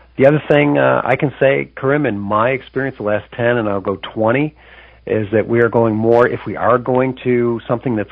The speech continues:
custom, we're using computer automation production of our, of our orthoses in, um, in the military, at least in my facility at this point, as opposed to the old days where these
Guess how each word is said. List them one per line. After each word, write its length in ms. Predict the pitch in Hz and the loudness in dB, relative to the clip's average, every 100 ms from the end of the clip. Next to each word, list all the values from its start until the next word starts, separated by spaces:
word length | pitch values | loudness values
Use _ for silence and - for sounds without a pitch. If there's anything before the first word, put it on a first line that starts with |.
| - | -4
custom, 320 | 117 - 156 151 - - - - - | -4 -2 -4 -6 -12 -20 -20 -20 -8
we're 200 | 110 110 113 | -4 -2 -2
using 220 | 107 107 | -2 -4
computer 400 | 113 107 135 110 | -4 -2 2 4
automation 540 | 104 101 98 107 117 92 92 - | 4 4 -2 -2 -4 -4 -6 -4
production 440 | 110 98 - 107 | -2 -2 -2 -2
of 80 | 98 | 2
our, 340 | 98 101 101 | 4 4 2
of 240 | 98 98 92 - | -4 -10 -10 -12
our 400 | 98 95 92 95 - 98 | -8 -6 -6 -8 -10 -8
orthoses 600 | - 110 98 104 92 98 | -2 -2 -2 -6 -6 -6
in, 300 | 92 92 92 | -6 -4 -6
um, 340 | 90 90 90 _ _ - - - - | -6 -8 -12 _ _ -20 -20 -12 -6
in 140 | 104 | -4
the 80 | 92 | -2
military, 480 | 98 101 110 90 87 | -2 -2 0 0 -2
at 160 | - | -4
least 160 | 113 - | -4 -2
in 60 | 104 | 0
my 160 | 95 - | 0 0
facility 440 | 104 98 87 - - _ - - | -2 -2 -2 -6 -12 _ -20 -8
at 120 | 98 | -2
this 120 | 107 - | -2 -4
point, 220 | - 98 95 | -2 -2 -2
as 80 | |
opposed 400 | 98 - 101 101 - | -6 -2 0 0 -4
to 400 | 101 90 90 87 - - - - - | -6 -4 -4 -6 -12 -20 -20 -18 -4
the 100 | 92 | 0
old 160 | 101 | 0
days 200 | 101 92 - | 0 0 -2
where 120 | 104 | -4
these 120 | 95 | -4